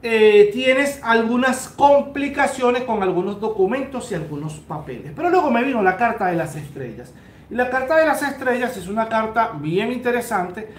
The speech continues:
porque habla mucho los sueños, el despertar.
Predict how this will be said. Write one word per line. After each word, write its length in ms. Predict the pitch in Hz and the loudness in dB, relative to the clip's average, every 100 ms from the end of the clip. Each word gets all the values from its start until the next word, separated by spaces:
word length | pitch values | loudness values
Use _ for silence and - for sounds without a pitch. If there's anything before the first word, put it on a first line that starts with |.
| - - | -20 -12
porque 320 | 190 - 214 214 | -10 -6 -6 -4
habla 300 | 220 269 240 | -4 -2 -2
mucho 540 | 208 233 - 226 - | -2 -6 -8 -10 -8
los 300 | 170 202 208 | -6 -6 -6
sueños, 500 | - 240 180 - - - - - - | -8 -8 -8 -8 -16 -20 -20 -20 -4
el 200 | 202 185 | -2 -2
despertar. 840 | 202 - - 185 170 - 175 131 | -4 -6 -6 -6 -4 -2 -2 -4